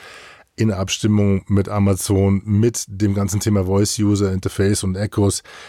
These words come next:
Echo-Integration mit online stellen oder auch schalten und müsst nicht befürchten, dass dann, äh, bei rund,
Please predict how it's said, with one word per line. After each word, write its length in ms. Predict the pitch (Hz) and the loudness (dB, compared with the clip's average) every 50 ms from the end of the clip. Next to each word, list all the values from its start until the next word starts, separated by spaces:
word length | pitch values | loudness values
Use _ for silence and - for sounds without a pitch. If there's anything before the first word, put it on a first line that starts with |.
| - - - | -16 -10 -8
Echo-Integration 1040 | 98 - - 107 101 95 104 98 - 95 92 - - - 107 98 101 98 98 95 - | -6 -2 0 0 0 0 0 -2 -2 -2 -2 -2 -2 0 2 2 2 2 2 0 -2
mit 500 | - 101 98 101 101 98 90 - - - _ _ _ _ | 0 2 2 4 2 2 0 -4 -8 -12 _ _ _ _
online 340 | - 127 123 127 127 123 117 | -2 -2 0 2 2 0 0
stellen 280 | - - 123 117 117 110 | 0 0 2 2 2 2
oder 160 | 98 98 95 | 0 0 -2
auch 120 | 92 - | -2 -4
schalten 600 | - - 98 98 113 131 - - 139 135 135 127 - - - _ - | -4 -4 -2 0 0 0 0 0 0 0 0 -2 -4 -10 -20 _ -2
und 260 | - 113 110 104 104 - - - | 0 0 0 0 -2 -10 -8 -2
müsst 340 | 131 117 120 143 - - - | 0 2 2 2 0 0 0
nicht 300 | 120 131 156 160 - - | 0 2 2 0 -2 -2
befürchten, 640 | 127 113 - - 107 113 131 139 - - - 107 98 | -4 -4 -2 0 0 2 2 0 -2 -2 -2 0 0
dass 260 | 98 101 95 - - | 2 0 0 0 -2
dann, 280 | - 107 98 101 98 - - | -2 -2 0 -2 -2 -4 -4
äh, 260 | 98 95 92 92 90 90 - | -2 0 0 0 0 -2 -4
bei 240 | - 92 92 92 90 | -4 -2 -2 -2 -4
rund, 560 | 87 - 98 101 101 98 - - - - | -2 0 2 2 2 2 0 -2 -8 -10